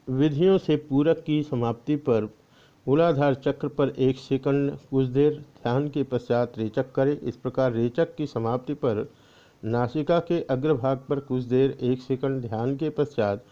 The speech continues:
पूरक करें। कुंभक के समय नाभि स्थान मणिपुर चक्र पर ध्यान लगावे। यह प्राणायाम तीन बार ही करें, अर्थात तीन से अधिक बार कुंभक बढ़ाने का यत्न न करें,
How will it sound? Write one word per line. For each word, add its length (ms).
पूरक 300
करें। 280
कुंभक 460
के 100
समय 260
नाभि 400
स्थान 340
मणिपुर 600
चक्र 260
पर 200
ध्यान 320
लगावे। 360
यह 220
प्राणायाम 540
तीन 320
बार 280
ही 100
करें, 300
अर्थात 420
तीन 200
से 200
अधिक 320
बार 200
कुंभक 460
बढ़ाने 400
का 180
यत्न 400
न 80
करें, 280